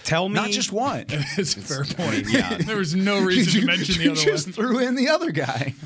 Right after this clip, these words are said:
Speaker 1: Thought you were about to say something not like, you
Speaker 3: His
Speaker 1: know, but you
Speaker 3: family
Speaker 1: know, this guy's pretty good. Actually, no, he's even worse.
Speaker 3: His family's listening.
Speaker 1: Tell
Speaker 3: I'm
Speaker 1: me
Speaker 3: sorry.
Speaker 1: more about Verone McKinley, the Oregon safety.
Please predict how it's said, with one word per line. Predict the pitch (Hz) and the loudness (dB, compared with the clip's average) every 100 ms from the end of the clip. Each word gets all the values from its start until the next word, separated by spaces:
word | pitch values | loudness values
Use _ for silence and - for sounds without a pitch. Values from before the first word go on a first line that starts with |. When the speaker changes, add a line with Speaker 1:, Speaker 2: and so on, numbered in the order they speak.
| - | -2
Speaker 1:
Thought | 170 214 | 0 0
you | 185 | -2
were | 147 | -2
about | 139 131 | 0 -2
to | 113 | -2
say | 139 127 | -2 0
something | 139 113 107 | -2 -2 -2
not | 117 120 | -2 -2
like, | 123 135 - | -2 -2 -2
you | |
Speaker 3:
His | - 508 | 0 0
Speaker 1:
know, | 480 | 2
but | 359 | 0
you | - | 0
Speaker 3:
family | |
Speaker 1:
know, | 370 339 | 2 2
this | 403 415 | 2 0
guy's | 508 453 - | 0 -2 0
pretty | 254 | -2
good. | 196 196 | 0 0
Actually, | 147 160 - 139 | -2 -2 -2 -2
no, | 120 110 | 0 -2
he's | 104 117 | -2 -4
even | 107 98 87 | -4 -4 -4
worse. | 80 | -2
Speaker 3:
His | 196 - | -2 -2
family's | 143 117 151 127 117 | -6 -6 -6 -6 -6
listening. | 117 - 127 117 123 143 - | -6 -8 -8 -10 -10 -10 -6
Speaker 1:
Tell | 147 185 | -2 0
Speaker 3:
I'm | |
Speaker 1:
me | 233 220 208 | 0 -2 -4
Speaker 3:
sorry. | 135 | -2
Speaker 1:
more | 143 139 131 123 117 | 0 2 2 0 -2
about | 107 107 107 87 | -2 -2 -2 -2
Verone | 98 98 110 117 110 | -4 -2 0 0 -2
McKinley, | 98 - 101 92 82 76 - - - - - - - | -4 -6 -4 -4 -4 -8 -14 -20 -16 -14 -14 -12 -6
the | 98 | -6
Oregon | - 98 95 85 82 | -4 -4 -4 -6 -6
safety. | - 82 - 78 | -6 -6 -10 -14